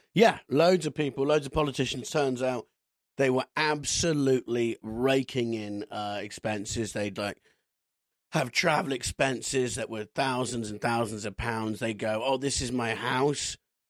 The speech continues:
that I need to pay for," and it turns out it's eight miles away from their second house, and they're paying off the mortgage of this house with the public's money. Tony Blair's expenses were shredded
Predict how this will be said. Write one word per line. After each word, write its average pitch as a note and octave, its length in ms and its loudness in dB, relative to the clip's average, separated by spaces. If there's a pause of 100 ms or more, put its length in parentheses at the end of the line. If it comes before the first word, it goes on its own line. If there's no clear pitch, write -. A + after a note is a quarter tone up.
(160)
that A#2+ 80 -2
I A#2+ 80 -2
need B2 180 4
to - 80 -6
pay C3 240 6
for," C3+ 280 2
and B2+ 60 0
it A#2+ 60 -6
turns A#2+ 240 -2
out A2+ 100 2
it's A2+ 180 -6
eight A#2 200 2
miles A2+ 300 0
away A2 200 0
from G#2+ 160 -6
their G#2 80 -2
second B2 440 0
house, A2+ 280 -2
and A2 80 -6
they're G#2 60 -6
paying G#2 300 -4
off G2+ 120 -8
the G#2+ 80 -8
mortgage A2+ 520 -2
of G#2+ 80 -14
this A#2 200 -4
house A2 280 -4
with G2 120 -10
the - 60 -14
public's A2 360 0
money. A2+ 240 -4 (380)
Tony A#3+ 320 6
Blair's G#3 380 6
expenses A2+ 680 -6 (380)
were D3+ 120 4
shredded G#3 760 2